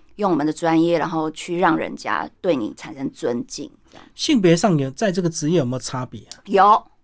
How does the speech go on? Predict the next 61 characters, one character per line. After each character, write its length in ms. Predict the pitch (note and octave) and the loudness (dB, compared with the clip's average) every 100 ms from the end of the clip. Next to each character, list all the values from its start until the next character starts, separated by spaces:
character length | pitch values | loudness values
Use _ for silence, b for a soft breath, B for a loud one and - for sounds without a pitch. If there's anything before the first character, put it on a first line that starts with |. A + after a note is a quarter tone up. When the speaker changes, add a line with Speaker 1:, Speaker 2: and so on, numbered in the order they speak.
| _ _ _ | _ _ _
Speaker 1:
有。 280 | D3+ C#3+ D3+ - | -4 -2 -4 -8
Speaker 2:
男 220 | E3+ D#3 | -2 0
生 240 | D#3+ F3+ F3 | 0 2 0
吃 220 | E3+ E3+ | 0 -2
香 220 | D#3+ D#3 | 0 0
还 100 | D3 | 0
是 80 | C#3 | 0
女 180 | C#3 G#2+ | -4 -6
生？ 300 | - A#2+ A#2 - _ _ _ _ _ _ - | -10 -12 -12 -18 _ _ _ _ _ _ -2
Speaker 1:
诶， 260 | G#3+ - - - _ - _ | -2 -2 -6 -20 _ -20 _
有 140 | - E3 | -4 -2
趣 220 | E3 A#3 | 0 0
的 140 | F3+ | 0
话 260 | D#3+ F3+ A#2+ | 0 0 -2
题 180 | - - G1+ G1+ | -4 -16 -20 -20
哦。 160 | G3+ - | -20 -18
Speaker 2:
嗯。 180 | D3+ B2+ A2+ _ | -12 -12 -14 _
Speaker 1:
呃， 440 | G3+ F#3+ F3+ F3 F3 - - - b b b _ - - | 0 2 4 0 -4 -14 -20 -20 b b b _ -20 -18
男 240 | - A3 C4+ | -2 0 2
生 240 | D#4 G4 | 2 4
我 100 | D#4+ | 4
觉 160 | F3 F#3 | 2 0
得 80 | A3+ | 0
有， 180 | E3 A#2+ - - | 0 -2 -10 -2
男 260 | G#3 G#3+ | 0 2
治 280 | C#4+ D#4+ D#4 | 2 0 2
疗 200 | G3 E3 | 4 2
师 200 | F3 G3 | 0 0
有 100 | F#3 | 2
一 60 | C#3+ | 2
个 100 | D#3 | -2
困 260 | - D#3 | -6 -8
扰， 220 | - - - | -8 -14 2
因 100 | D#4+ | 6
为 120 | F4 | 8
要 100 | D#4+ | 6
碰 240 | D4+ D4+ C4 | 4 0 -2
触 160 | C#4 | -2
身 200 | B3 G3 | 0 0
体， 160 | F#3+ D3+ | -2 -4
所 140 | E3 | 2
以 120 | D3 | 2
有 100 | A#3 | 6
很 80 | F#3+ | 6
多 80 | E3 | 4
Speaker 2:
女 80 | E3+ | 4
生 0 | |
不 60 | D#3+ | 2
方 160 | D3+ | 2
便。 200 | D3 C3 A2 - | 2 -2 -4 0
Speaker 1:
对， 160 | D#4 A#3+ | 2 2
不 200 | D#4+ C4 | 0 -2
方 260 | B3+ A3+ | 2 2
便 220 | A#3 G#3+ | 2 2
的 60 | F#3+ | 2
东 100 | G3+ | 0
西。 140 | G3+ | 0
还 180 | G#3+ A3 | 2 4
有 140 | D#4 A3 | 4 4
就 120 | F#3+ | 2
是 200 | G3+ | 0